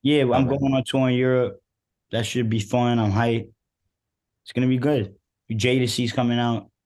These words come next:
Speaker 2: Nice.
Speaker 1: Yeah.
Speaker 2: Nice.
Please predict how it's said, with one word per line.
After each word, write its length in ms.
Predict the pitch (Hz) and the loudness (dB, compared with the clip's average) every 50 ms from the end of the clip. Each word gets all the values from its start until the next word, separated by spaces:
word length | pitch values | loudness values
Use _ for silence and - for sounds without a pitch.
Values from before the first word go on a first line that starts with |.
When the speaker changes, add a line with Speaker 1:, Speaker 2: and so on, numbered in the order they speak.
| _ _ _ - | _ _ _ -6
Speaker 2:
Nice. 560 | 95 98 101 98 87 85 - - - - _ _ _ _ _ - | -2 0 0 0 0 -2 -6 -10 -20 -20 _ _ _ _ _ -10
Speaker 1:
Yeah. 280 | 110 113 110 110 104 101 101 101 _ _ _ _ _ _ _ _ _ _ - | -6 -4 -4 -4 -4 -4 -6 -8 _ _ _ _ _ _ _ _ _ _ -16
Speaker 2:
Nice. 400 | - 87 90 69 58 - - _ | -14 -12 -10 -10 -12 -12 -16 _